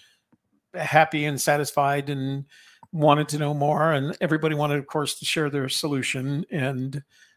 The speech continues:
uh, there's, there's a point at which when you're getting eight or ten of those a week, you go like, "Every one of these," that's, that's when I realized this was gonna be a lot tougher because of the thousands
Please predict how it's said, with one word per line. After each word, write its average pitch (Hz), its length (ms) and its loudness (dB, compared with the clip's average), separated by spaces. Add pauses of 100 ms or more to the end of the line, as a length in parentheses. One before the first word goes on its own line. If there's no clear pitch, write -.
(180)
uh, 135 500 2
there's, 143 400 0
there's 143 260 -2
a 123 40 -8
point 151 220 -2
at 147 80 -4
which 143 220 -6
when 147 100 -6
you're 139 80 -6
getting 139 400 -2 (160)
eight 143 180 0
or 127 200 0
ten 151 260 -6
of 139 100 -4
those 135 280 -4
a 135 60 -6
week, 139 440 -2 (460)
you 151 80 -2
go 139 160 2
like, 135 420 -2 (300)
"Every 156 240 -2
one 151 200 -2
of 135 120 -6
these," 139 160 -4
that's, 139 260 0
that's - 300 -2
when 160 100 0
I 135 40 0
realized 143 520 0
this 143 160 -8
was 143 80 -10
gonna 139 160 -6
be 139 80 -2
a 135 60 0
lot 139 160 -2
tougher 147 280 -4 (440)
because 147 480 6
of 143 140 0
the 143 120 6
thousands 165 760 6